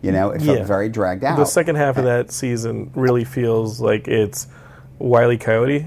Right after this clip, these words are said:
Speaker 2: stuff, where
Speaker 1: Yeah.
Speaker 2: you're catching Kilgrave, letting Kilgrave go, catching
Speaker 1: Exactly.
Speaker 2: Kilgrave, letting Kilgrave go, and a lot of that's Jessica's <laughs> fault. And when people start dying, you start kind of disliking that character's decisions.
Speaker 1: I agree with that, but the, you know, my big concern,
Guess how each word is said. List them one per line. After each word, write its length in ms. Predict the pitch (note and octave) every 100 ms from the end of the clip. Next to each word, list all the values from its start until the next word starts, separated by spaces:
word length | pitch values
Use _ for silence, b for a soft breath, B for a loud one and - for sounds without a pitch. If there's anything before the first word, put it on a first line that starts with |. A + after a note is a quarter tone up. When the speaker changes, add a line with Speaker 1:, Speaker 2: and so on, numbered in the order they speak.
| F3
Speaker 2:
stuff, 380 | - D#3+ E3 -
where 400 | B2+ A2+ A2+ A#2+
Speaker 1:
Yeah. 60 |
Speaker 2:
you're 120 | A#2+ A#2
catching 360 | C3+ B2+ C3+
Kilgrave, 420 | D#3 C3+ C3 C3 A#2+
letting 200 | A#2 G#2+
Kilgrave 360 | A#2+ A#2 A2+
go, 200 | A#2 G2+
catching 120 | G2 B2
Speaker 1:
Exactly. 340 | E3 E3+ C#3
Speaker 2:
Kilgrave, 200 | B2+ B2+
letting 200 | A#2+ A#2
Kilgrave 440 | A2+ A#2+ A#2 A2 A2+
go, 140 | A#2+
and 80 | B2+
a 40 |
lot 180 | C#3 D#3
of 40 | E3+
that's 240 | D3 C3 - C3+
Jessica's 400 | B2+ B2 B2+ B2
<laughs> 100 | -
fault. 420 | E3 C#3+ C#3+ C3
And 120 | -
when 160 | B2+ B2+
people 220 | C#3+ D3+
start 400 | C#3 C3 B2 A#2+
dying, 520 | C3+ D3+ D3+ B2 A#2+ - B B -
you 100 | C#3
start 360 | - E3 - -
kind 240 | D3 A#3
of 120 | B3+
disliking 560 | G#3 G#3 D3+ D#3+ D#3 B2+
that 200 | B2 -
character's 420 | B2+ B2 A#2 A2
decisions. 540 | G#2+ A#2+ G#2 F#2 - -
Speaker 1:
I 60 | C3
agree 180 | C#3 F3
with 160 | G3
that, 300 | - G2 G2+ -
but 140 | G#2+ - -
the, 220 | B2+ C3 -
you 120 | C#3+
know, 160 | C3+ A2 -
my 360 | A2+ A#2 C#3+ F3+
big 260 | D#3 B2+
concern, 760 | - A2+ - A#2 A2+ A2+ A2+